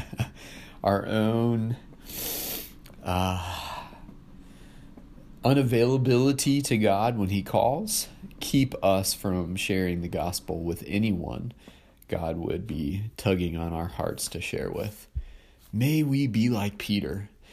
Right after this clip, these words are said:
May we follow his example. May the Spirit's leadership in our lives be so sharp and so clear that we would respond when the Spirit leads us to go,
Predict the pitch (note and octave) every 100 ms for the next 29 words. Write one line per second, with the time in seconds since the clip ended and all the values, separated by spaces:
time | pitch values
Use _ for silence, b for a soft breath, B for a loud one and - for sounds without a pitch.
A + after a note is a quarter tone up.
0 | B B G#2 B2+ D#3+ D#3 D3+ C3+ A#2 A2
1 | A2 G2 F#2 F#2+ F#2 F#2 G2 F#2 F#2 A#2
2 | D3+ D3+ B2 G2+ - - - C#3+ D3 C#3
3 | - A2+ A#2+ B2 G#2+ G#2+ G#2+ G2+ G2+ F#2+
4 | F#2 F#2+ G#2 - G#2 - B2+ B2+ A#2 -
5 | G2+ G2 - F#2+ - G#2+ - - - -
6 | - B B B B B B - F#2+ G#2
7 | F#2+ F2 G2 - - G2+ G2 F#2+ F2+ F#2
8 | F2+ F#2 - F2+ F2+ - F#2 F2 F2 -
9 | F2 F2 F#2